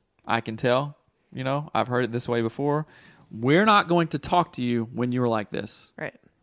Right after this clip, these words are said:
Speaker 1: We are absolutely not going to talk to you when
Speaker 2: Oh,
Speaker 1: you're
Speaker 2: but
Speaker 1: like
Speaker 2: here's
Speaker 1: this."
Speaker 2: the, here's, okay. That, let me just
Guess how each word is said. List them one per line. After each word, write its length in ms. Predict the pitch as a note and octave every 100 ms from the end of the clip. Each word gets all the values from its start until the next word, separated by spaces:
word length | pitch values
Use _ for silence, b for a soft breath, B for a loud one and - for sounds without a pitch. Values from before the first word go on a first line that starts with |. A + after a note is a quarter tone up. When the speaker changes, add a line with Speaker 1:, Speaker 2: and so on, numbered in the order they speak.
| -
Speaker 1:
We 180 | B2 A#2
are 60 | - -
absolutely 500 | C3 C#3+ E3 D3+ C#3
not 580 | C3 D3 D#3+ - - - -
going 240 | B2 B2+ B2
to 100 | A#2+
talk 260 | A2+ G#2
to 100 | -
you 160 | F#2 - _
when 100 | -
Speaker 2:
Oh, 20 | A3
Speaker 1:
you're 60 |
Speaker 2:
but 100 | A3
Speaker 1:
like 80 | A3
Speaker 2:
here's 220 | D4+ D#4+ D#4+
Speaker 1:
this." 120 | B3 -
Speaker 2:
the, 60 |
here's, 260 | A3 D4 C4+
okay. 420 | B3 - A3 C3+ B B B F#3
That, 380 | A#3 C4+ D4 - _ _ -
let 180 | A3
me 200 | B3 B3
just 320 | G3 G3 -